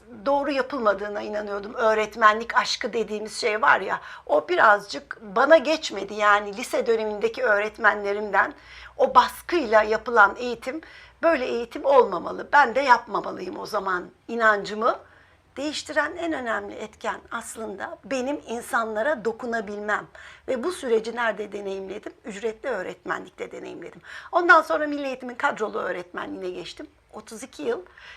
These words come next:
kadrolu öğretmenlik yaptım. Ama hiçbir zaman tek başına öğretmen olmadı.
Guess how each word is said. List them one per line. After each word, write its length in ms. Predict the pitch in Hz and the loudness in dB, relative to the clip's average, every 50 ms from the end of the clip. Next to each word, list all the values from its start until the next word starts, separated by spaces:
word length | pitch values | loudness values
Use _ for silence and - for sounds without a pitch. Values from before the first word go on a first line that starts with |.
| - - | -12 -6
kadrolu 400 | - 262 214 202 - 220 208 214 | -2 -2 -2 -2 -4 -6 -6 -6
öğretmenlik 720 | 208 202 190 - - - - 208 196 - 190 180 - - | -6 -8 -8 -8 -10 -10 -6 -6 -6 -4 -6 -12 -8 -4
yaptım. 360 | 196 - - - - 190 180 _ - - | -4 -4 -6 -6 -16 -18 -18 _ -8 -4
Ama 180 | 302 302 339 | 0 0 0
hiçbir 280 | 320 - - - - 370 | 0 -2 -8 -12 -6 0
zaman 360 | - 349 294 285 285 302 415 - - - _ _ _ - | 2 2 4 4 2 -2 -2 -8 -18 -20 _ _ _ -10
tek 200 | - - - - | -10 -10 -6 -8
başına 260 | 233 226 - 247 214 | -8 -6 -4 -4 -2
öğretmen 480 | 190 180 190 190 202 - - 214 208 208 | -2 -2 -2 -4 -6 -6 -8 -8 -6 -6
olmadı. 380 | 208 185 147 147 - - - | -8 -10 -12 -14 -18 -20 -20